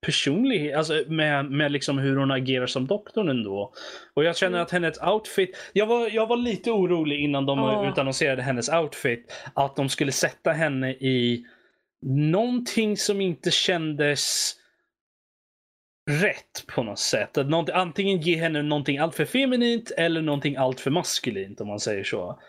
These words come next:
Speaker 2: Ja.
Speaker 1: För att de försökte dra oss åt det ena eller andra hållet. Men jag känner att den outfiten de gav henne, som hon har, eh, passar henne väldigt bra. Den är väldigt, eh, den är lite eklektisk sådär,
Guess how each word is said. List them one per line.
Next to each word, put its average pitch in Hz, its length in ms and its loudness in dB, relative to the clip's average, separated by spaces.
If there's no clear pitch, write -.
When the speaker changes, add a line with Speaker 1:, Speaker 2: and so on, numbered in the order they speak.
Speaker 2:
Ja. 202 220 0
Speaker 1:
För 156 120 2
att 139 120 0
de 139 120 -2
försökte 139 280 -2
dra 135 280 2
oss 123 140 -8
åt 123 100 -14
det 135 60 -2
ena 127 220 2
eller 123 120 2
andra 123 180 0
hållet. 160 320 0
Men 139 120 0
jag 156 80 0
känner 196 200 2
att 147 100 -2
den 185 200 2
outfiten 170 460 -2
de 135 200 0
gav 156 280 2
henne, 110 460 -4
som 127 180 0
hon 123 160 0
har, 110 460 2
eh, 117 320 2
passar - 380 0
henne 131 180 0
väldigt 120 540 -2
bra. 117 260 0
Den 127 180 0
är 135 60 2
väldigt, 135 720 -2
eh, 135 300 0
den 247 120 0
är 294 80 2
lite 262 160 0
eklektisk - 680 -4
sådär, 98 340 -2